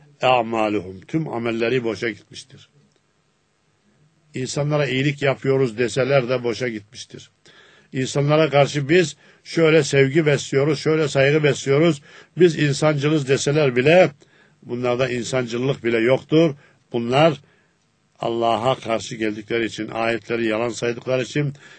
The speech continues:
ahiret inançları olmadığı için ne kadar iyilik yaparlarsa yapsınlar, tüm amelleri habitat a'maluhum, hepsi boşa gitmiştir.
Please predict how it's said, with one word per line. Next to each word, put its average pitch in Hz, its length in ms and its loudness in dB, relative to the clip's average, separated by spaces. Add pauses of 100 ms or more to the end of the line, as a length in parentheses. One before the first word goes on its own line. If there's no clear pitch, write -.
(120)
ahiret 127 440 -2
inançları 123 480 -2
olmadığı 123 380 0
için 151 300 -2 (320)
ne 160 140 0
kadar 123 280 0
iyilik 120 340 -4
yaparlarsa 120 540 -2
yapsınlar, 113 540 0 (360)
tüm 180 220 -2
amelleri 117 720 2 (420)
habitat 117 640 -4
a'maluhum, 120 720 0
hepsi 117 320 -6
boşa 107 200 -6
gitmiştir. - 520 -16